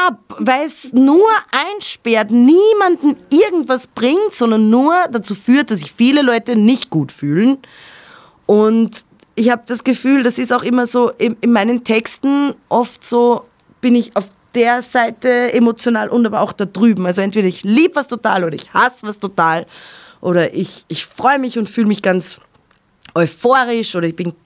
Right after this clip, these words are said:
ganz tief am Boden. Und also ich weiß nicht, das ist irgendwie so passiert, der Name. Und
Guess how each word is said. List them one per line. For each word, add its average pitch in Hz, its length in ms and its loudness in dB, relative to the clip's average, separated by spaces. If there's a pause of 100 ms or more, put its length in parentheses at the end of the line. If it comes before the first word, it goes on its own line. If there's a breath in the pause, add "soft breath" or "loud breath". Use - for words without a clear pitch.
ganz 208 340 -2
tief 170 180 -2
am 160 140 0
Boden. 147 460 -4
Und 156 300 0 (720 loud breath)
also - 200 -4
ich - 300 -10
weiß 214 160 0
nicht, 208 180 2
das - 120 -6
ist 185 120 -4
irgendwie 214 300 2
so 196 140 -2
passiert, 233 580 -4
der - 160 -10 (140)
Name. 156 380 -8 (1300 loud breath)
Und 175 560 0